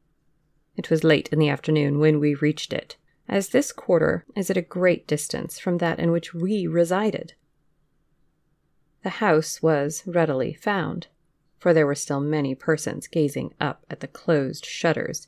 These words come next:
with an objectless curiosity from the opposite side of the way. It was an ordinary Parisian house, with a gateway, on one side of which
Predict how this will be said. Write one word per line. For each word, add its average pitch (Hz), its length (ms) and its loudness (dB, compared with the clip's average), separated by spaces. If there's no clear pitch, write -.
with 170 180 0
an 151 220 2
objectless - 800 -4
curiosity 147 960 -4
from 180 160 0
the 170 140 6
opposite - 540 -6
side 143 360 -6
of - 120 -12
the 147 80 -2
way. 151 420 -4
It - 140 -4
was 233 220 6
an 294 160 2
ordinary 196 500 4
Parisian 180 540 0
house, - 520 -4
with 220 100 2
a 240 40 6
gateway, 165 640 2
on 180 240 0
one 156 220 0
side 139 360 -6
of 160 280 -4
which - 420 -6